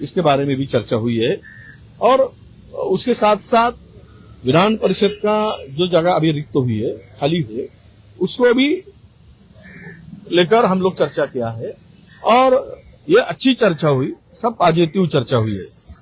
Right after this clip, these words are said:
हम लोग फिर से पवार साहब को मिलने वाले हैं, पवार साहब आज दिल्ली में, और हमने सीएम साहब का भी समय मांगा है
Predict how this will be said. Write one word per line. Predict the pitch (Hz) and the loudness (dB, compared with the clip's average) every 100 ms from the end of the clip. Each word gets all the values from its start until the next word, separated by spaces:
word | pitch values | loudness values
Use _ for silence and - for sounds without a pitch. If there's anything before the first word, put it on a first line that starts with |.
| - | -4
हम | 170 | 0
लोग | 196 226 | 4 2
फिर | - 202 | 0 -6
से | 170 233 | 0 -2
पवार | 240 - - 165 151 180 | -2 -12 -12 -2 2 2
साहब | - 160 151 | 0 -2 0
को | 170 | -4
मिलने | 143 131 | -2 -2
वाले | 127 113 110 | -2 -2 -4
हैं, | 123 220 | -8 -4
पवार | 151 139 | -2 -2
साहब | 135 143 | -4 -6
आज | 127 | -6
दिल्ली | 117 113 117 | -6 -8 -6
में, | 147 226 - - - - - - | -6 -8 -10 -20 -20 -20 -20 -6
और | - 226 262 - | 0 0 0 -6
हमने | 160 190 226 | -2 0 0
सीएम | - - - 175 185 196 _ | -4 -10 -2 0 0 -4 _
साहब | - 151 147 | -4 -2 -2
का | 160 | -2
भी | 156 | -4
समय | 165 143 139 143 | -2 -2 0 2
मांगा | 123 117 | 0 0
है | 123 | 0